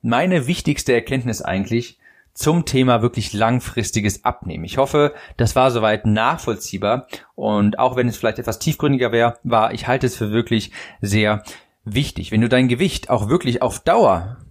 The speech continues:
behalten möchtest und falls du vielleicht eine Person bist, die oft wieder zunimmt, dann weißt du jetzt, woran es liegt. Abnehmen ist also nicht nur eine körperliche,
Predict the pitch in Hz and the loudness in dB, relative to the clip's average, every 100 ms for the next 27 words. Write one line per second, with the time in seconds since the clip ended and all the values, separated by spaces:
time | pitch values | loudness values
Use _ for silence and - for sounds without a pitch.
0 | _ - 113 175 220 104 90 78 92 85 | _ -2 2 2 2 -4 -4 -6 -12 -14
1 | - 110 110 - 147 165 - 143 - 139 | -4 -2 0 0 -2 -2 -2 0 2 0
2 | 139 123 175 139 104 - 107 104 104 - | 0 2 2 2 0 0 2 2 0 -8
3 | - _ _ _ 151 165 - 120 123 120 | -20 _ _ _ 0 0 -12 -10 0 2
4 | 113 - 175 185 175 175 - - _ _ | 2 0 0 2 2 2 -2 -14 _ _
5 | - _ _ - 113 117 131 - 120 107 | -20 _ _ -2 2 4 2 2 2 2
6 | - - _ - 104 98 95 - 95 - | -2 -10 _ -4 0 2 0 -2 -10 -12
7 | - - - - - _ _ _ _ _ | -14 -16 -18 -18 -20 _ _ _ _ _
8 | 131 - 147 143 131 - 117 113 107 135 | -4 -2 -4 -2 -2 -2 0 2 2 0
9 | - 135 120 110 - 135 143 139 127 160 | 0 2 2 0 2 0 2 -2 0 0
10 | 180 | -2